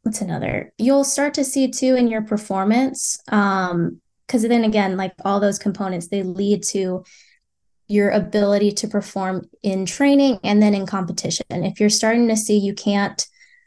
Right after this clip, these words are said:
um, if, if, if you can't maintain, um, strength, or your, um, your technique is impacted because,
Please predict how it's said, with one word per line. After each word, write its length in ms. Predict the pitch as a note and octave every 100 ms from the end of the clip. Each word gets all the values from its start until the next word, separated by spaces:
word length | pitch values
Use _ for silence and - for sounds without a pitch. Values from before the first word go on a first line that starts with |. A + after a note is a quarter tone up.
| _ G3
um, 560 | F#3+ F#3 F3 F3 - - _ _ _ _ _ _ -
if, 200 | A3 G#3+
if, 300 | - A3 G#3+ A3
if 280 | A3+ G#3+
you 100 | A3
can't 360 | A3 - B3+ A3+
maintain, 1040 | A#3 A3 G#3+ A3 G#3+ G#3 G3+ G3+ G#3 G3+ - _ _ _ _ _ _
um, 840 | F#3+ F#3 F3+ F3+ F3 F3 F3 - - -
strength, 920 | - - A#3+ A#3 A3 G#3+ G#3 - - -
or 720 | G#3 F#3+ F#3+ F#3 F#3 F#3 F3+ _ _ _ -
your, 840 | G3 G3 G3 F#3 F#3 F#3 - - -
um, 840 | F#3 F3+ F3 E3 - G#3+ G#3+ G#3+ _ _ -
your 160 | G3+ G#3
technique 520 | - G#3+ A3+ A3+ A3
is 140 | G#3+
impacted 720 | G#3+ G#3 G#3+ G3+ - G#3 F#3+
because, 920 | G#3 G3 - F#3+ F#3 F#3 F#3 F3+ F3